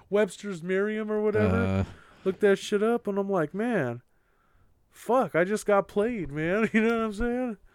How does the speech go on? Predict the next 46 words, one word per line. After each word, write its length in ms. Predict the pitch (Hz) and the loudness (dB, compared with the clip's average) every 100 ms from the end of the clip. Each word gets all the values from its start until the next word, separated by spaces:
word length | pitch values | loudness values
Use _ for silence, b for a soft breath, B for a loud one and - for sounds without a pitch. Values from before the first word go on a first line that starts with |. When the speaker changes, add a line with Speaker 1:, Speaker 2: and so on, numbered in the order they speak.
| b b | b b
Speaker 2:
And 180 | 123 127 | 0 2
yeah, 260 | 147 110 101 | 4 4 4
I'm 80 | |
not 200 | 139 135 | 2 0
saying 360 | - 139 127 120 | 2 4 4 4
it's, 340 | 107 - - | 4 2 -2
it 200 | 101 104 | 2 0
makes 400 | 95 95 104 - | 2 2 2 0
it 100 | 104 | 0
okay 440 | 92 87 - 90 85 | 2 2 0 -2 0
that 200 | 85 82 | 0 0
we 180 | 85 82 | -2 0
have 220 | 87 82 | 0 -2
this 160 | 80 | -4
kind 300 | - - 95 | -6 -4 -2
of 140 | 82 76 | -2 -2
loose 500 | 85 95 98 92 - | 2 4 4 2 -2
guideline 640 | 87 85 87 87 85 85 | -4 -2 -2 -2 -2 -4
I 140 | 85 82 | -4 -4
feel 200 | 92 85 | -2 -4
like 140 | 80 | -4
a 40 | |
lot 220 | 82 80 80 | -4 -4 -6
of 80 | |
people 260 | - 82 78 | -8 -8 -6
have 300 | 78 80 76 | -6 -6 -4
where 100 | 80 | -6
it's 100 | 73 | -6
like, 100 | 76 | -4
"Oh, 220 | 85 147 | 2 2
the 140 | 82 80 | 2 -2
guy 320 | 85 87 131 | -2 2 4
was 260 | 92 76 71 | 4 2 -2
seventeen 880 | - 110 90 82 - 98 151 92 | -2 0 -2 -4 -6 -6 -4 -4
and 140 | 78 76 | -4 -2
he 260 | 117 123 | -2 0
had 180 | 95 80 | 0 -2
sex 300 | - 92 85 | -4 -6 -6
with 100 | 85 | -4
his 120 | 78 | -6
teacher 320 | - 135 - 87 | -2 -2 0 0
who 120 | 85 | 0
was 120 | 78 | -2
thirty-three, 840 | - 113 92 76 95 95 135 90 76 | 2 2 2 0 0 2 2 0 -2
so, 180 | - 82 | -4 -2
oh, 500 | 76 78 85 80 | -2 0 -2 -2